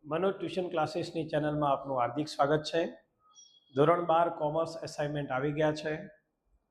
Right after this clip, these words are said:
આપણે એકાઉન્ટન્સી સબ્જેક્ટમાં ભાગીદારી પ્રવેશના અત્યાર સુધી પાંચ દાખલા ગણાવી ચૂક્યા છીએ. આજે આપણે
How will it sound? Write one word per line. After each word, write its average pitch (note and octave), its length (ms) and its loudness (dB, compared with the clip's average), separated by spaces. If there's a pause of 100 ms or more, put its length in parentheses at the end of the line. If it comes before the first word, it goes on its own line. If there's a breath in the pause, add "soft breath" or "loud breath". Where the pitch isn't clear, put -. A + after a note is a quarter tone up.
(120)
આપણે D3+ 540 4 (1000)
એકાઉન્ટન્સી F#3+ 680 2
સબ્જેક્ટમાં D3+ 680 -4
ભાગીદારી D3+ 580 0
પ્રવેશના D3 720 -2
અત્યાર C#3+ 420 2
સુધી - 280 -6
પાંચ C#3 380 0 (120)
દાખલા C3 680 0
ગણાવી C3 340 4
ચૂક્યા D3 340 4
છીએ. D3 460 -2 (360)
આજે C3 220 4
આપણે B2 460 -2